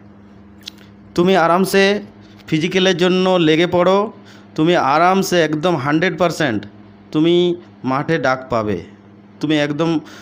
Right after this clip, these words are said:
ভালো করে আজ থেকে ফিজিক্যালের জন্য রেডি হয়ে যাও এবং তোমাদের সম্ভবত ফিজিক্যালটা হয়তো একটু ডিলে হবে, তা নিয়ে আমি তোমাদেরকে আপডেট আমি তোমাদেরকে জানিয়ে দেবো।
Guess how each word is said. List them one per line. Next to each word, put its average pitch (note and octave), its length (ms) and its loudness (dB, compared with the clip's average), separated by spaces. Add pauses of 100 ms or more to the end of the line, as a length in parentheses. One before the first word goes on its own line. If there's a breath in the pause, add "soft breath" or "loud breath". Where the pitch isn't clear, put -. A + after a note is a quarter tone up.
(240 loud breath)
ভালো C#3 240 0
করে F3 180 2
আজ E3+ 140 0
থেকে E3+ 420 0 (280)
ফিজিক্যালের D#3 440 0
জন্য E3 180 0
রেডি D3 280 0
হয়ে E3+ 140 2
যাও E3+ 140 0
এবং E3+ 340 0 (680 loud breath)
তোমাদের D#3 460 -2 (760)
সম্ভবত D3+ 420 0
ফিজিক্যালটা D#3 440 0
হয়তো D#3 300 0
একটু F3+ 180 -2
ডিলে E3 220 2
হবে, D#3+ 240 2
তা F3+ 180 0
নিয়ে E3 160 0
আমি D#3+ 140 0
তোমাদেরকে D#3 380 0
আপডেট D3 320 0
আমি D3+ 140 0
তোমাদেরকে C#3+ 380 -2
জানিয়ে C3+ 260 -2
দেবো। A#2+ 280 -2